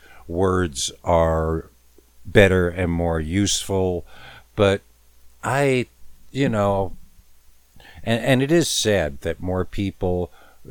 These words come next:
don't read and don't read literature and can't, but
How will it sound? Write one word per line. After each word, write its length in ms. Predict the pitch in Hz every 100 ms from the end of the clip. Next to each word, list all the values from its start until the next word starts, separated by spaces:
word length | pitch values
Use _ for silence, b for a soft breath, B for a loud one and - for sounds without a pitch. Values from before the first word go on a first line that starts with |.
| 98
don't 300 | - 98 92
read 580 | - 92 92 92 92 80
and 380 | - 92 87 87
don't 260 | 101 95 -
read 280 | 98 92 82
literature 840 | 82 92 90 90 90 - 95 87
and 420 | 87 85 80 76
can't, 420 | - 101 90 90 - _
but 220 | - 95